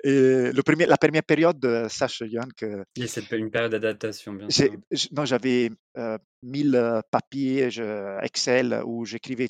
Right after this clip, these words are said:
Speaker 1: toutes les nouvelles choses, heu, heu,
Speaker 2: Le vocabulaire.
Speaker 1: le vocabula-, si je rencontrais des nouvelles choses, je l'écrivais et le soir, je passais à étudier la, la grammaire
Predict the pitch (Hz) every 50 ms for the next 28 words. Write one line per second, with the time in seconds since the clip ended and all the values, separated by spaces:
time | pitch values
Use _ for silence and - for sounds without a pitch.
0 | _ - - 156 147 127 120 120 123 113 - - 139 131 120 117 117 117 113 110
1 | 110 110 110 104 101 - _ _ _ _ _ _ 104 104 117 113 104 107 104 -
2 | 104 101 104 110 107 110 113 110 - 143 123 123 - 127 - - 135 143 - -
3 | - - - - - - - - 147 151 135 147 139 135 - - 139 120 - 147
4 | 139 131 123 123 127 131 - - - 139 143 147 143 131 139 - - - - -
5 | 123 120 117 - 135 127 113 139 156 151 131 123 123 - - 147 135 - - 123
6 | - - 120 - - 131 127 117 104 - 117 101 117 117 123 123 123 120 117 113
7 | 110 107 107 113 110 - 120 113 113 117 117 123 123 123 123